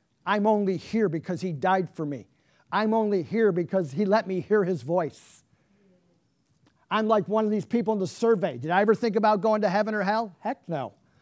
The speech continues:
Most of the time I was loaded, so I didn't even think about anything. But, you know, the point is, is that, you know what I'm saying? I mean, the truth be told, I never thought about heaven and hell. Amen.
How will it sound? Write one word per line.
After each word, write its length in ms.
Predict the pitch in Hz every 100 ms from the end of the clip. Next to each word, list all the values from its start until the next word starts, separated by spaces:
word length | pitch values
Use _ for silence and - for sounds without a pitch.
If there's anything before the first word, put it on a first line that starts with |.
| _ _ _ _ _ _ _ _ _ _ _ _
Most 200 | 156 202
of 80 | 180
the 60 |
time 100 | 185
I 80 | 185
was 140 | 185 156
loaded, 360 | 185 233 156
so 100 | 147
I 100 | 160
didn't 100 | 170
even 140 | 175 160
think 140 | 170
about 180 | 175 175
anything. 360 | 240 180 135
But, 220 | 139 180 226
you 80 |
know, 80 | 202
the 80 | 156
point 260 | 208 208 196
is, 260 | 214 147
is 120 | 165
that, 240 | 190 175 - - - - - _ _ _ _ _ _ _ _ _ _ _ _ _ -
you 80 | 226
know 80 | 226
what 40 |
I'm 80 | 214
saying? 380 | 285 285 113 98
I 60 | 190
mean, 280 | 214 175 180
the 140 | 196
truth 280 | - 247 214
be 100 | 220
told, 500 | - 202 233 208 - _ _ _ _ _ _ _ 160
I 140 | 208
never 240 | 269 233
thought 240 | 208 208 196
about 240 | 180 170
heaven 260 | 139 175 160
and 120 | 147
hell. 220 | 160 175
Amen. 480 | 220 202 127 175